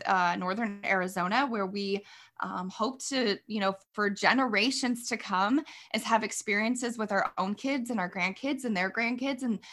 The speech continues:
and just have this whole, um, and to also bless, you know, our friends and our family and total strangers by having retreats and doing all these things and stuff like that I never thought about before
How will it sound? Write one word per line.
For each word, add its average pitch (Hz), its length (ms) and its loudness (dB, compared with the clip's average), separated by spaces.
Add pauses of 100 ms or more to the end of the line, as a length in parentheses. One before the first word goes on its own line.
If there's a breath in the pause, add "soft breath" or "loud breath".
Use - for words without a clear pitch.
(260 loud breath)
and 220 120 6
just 220 220 -2
have 208 280 2
this 233 160 -4
whole, 226 640 4
um, 196 520 -2 (160)
and 240 140 4
to 240 60 4
also 233 240 4
bless, 214 520 2
you 226 80 0
know, 190 240 4 (340 loud breath)
our 226 140 2
friends 240 320 2
and 233 80 0
our 214 100 4
family 226 520 2
and 196 220 -2
total 226 320 0
strangers 247 760 -2
by 233 100 6
having 214 640 2
retreats 240 640 0
and 190 300 0 (560)
doing 254 160 0
all 302 100 6
these 269 140 0
things 277 200 0
and 247 200 0 (320 loud breath)
stuff 311 240 4
like 370 160 2
that 262 280 8
I 254 80 6
never 240 360 6
thought 214 320 2
about 254 500 6 (380 loud breath)
before 240 1000 4